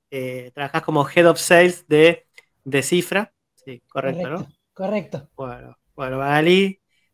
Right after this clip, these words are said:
Speaker 1: entonces, este, la pregunta de rigor que hago a todo el mundo para empezar, ¿lista para nuestra primera reunión?
Speaker 2: Listísima.
Speaker 1: Bueno, bien, vamos adelante. Primera pregunta, <laughs> cuestionario. No, em, Magalí, contá si querés qué es lo que hacen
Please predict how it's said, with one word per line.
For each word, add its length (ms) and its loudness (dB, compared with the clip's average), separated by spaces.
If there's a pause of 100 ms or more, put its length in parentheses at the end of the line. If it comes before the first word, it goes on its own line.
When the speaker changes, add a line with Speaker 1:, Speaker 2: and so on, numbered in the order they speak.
(100)
Speaker 1:
entonces, 280 -2
este, 180 -2
la 80 2
pregunta 320 4
de 100 6
rigor 280 6
que 80 4
hago 80 6
a 60 0
todo 100 4
el 80 4
mundo 200 2
para 120 0
empezar, 580 -2
¿lista 340 2
para 160 2
nuestra 460 -2
primera 300 2
reunión? 500 0 (500)
Speaker 2:
Listísima. 640 -4 (640)
Speaker 1:
Bueno, 460 -8
bien, 280 -4
vamos 220 2
adelante. 460 4
Primera 320 2
pregunta, 580 2
<laughs> 580 -8
cuestionario. 640 4 (320)
No, 260 6
em, 600 6 (480)
Magalí, 340 8
contá 300 6
si 120 2
querés 220 2
qué 120 0
es 80 0
lo 180 4
que 100 4
hacen 760 2